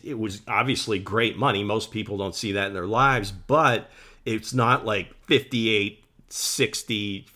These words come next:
forty million dollars. I think they're kind of finding that sweet spot. And I think if they went any more years, it would be one, like, those fake deals where, you know, it looks huge over the life of the contract, but you got voidable years at the end,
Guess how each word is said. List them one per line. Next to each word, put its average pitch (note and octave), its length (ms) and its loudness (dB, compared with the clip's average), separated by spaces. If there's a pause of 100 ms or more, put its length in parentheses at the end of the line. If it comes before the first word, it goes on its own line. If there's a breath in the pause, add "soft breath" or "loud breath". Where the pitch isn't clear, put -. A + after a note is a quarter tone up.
forty A2+ 420 0
million A2 380 -2
dollars. G#2+ 720 0
I A2 140 -6
think D#3+ 340 -2
they're B2+ 100 2
kind D3+ 340 0
of B2+ 80 -2
finding C#3 460 -2
that G#2+ 220 -2
sweet - 440 -6
spot. E2 600 -8 (340 soft breath)
And B2+ 120 0
I B2+ 100 2
think F#3+ 280 0
if D#3 180 -2
they C#3+ 140 4
went D3+ 380 0
any D#3 240 -2
more C3+ 400 2
years, A#2+ 720 0 (240 soft breath)
it G#2+ 140 2
would G#2+ 180 -2
be A#2 140 2
one, A2+ 280 0
like, G#2+ 220 -4
those G2 240 -2
fake A#2+ 540 -4
deals G#2 500 2
where, F#2 440 2
you A#2 100 -2
know, F#2 160 2
it F2 100 -6
looks B2+ 380 0
huge C3+ 720 4
over G#2+ 240 2
the G2 80 -2
life A2 340 4
of G2+ 60 2
the G2 80 0
contract, G2+ 640 2
but G2 100 -2
you E2+ 120 -2
got F2 140 -2
voidable G2+ 600 2
years C3 380 8
at B2 120 0
the B2 180 4
end, A2+ 420 4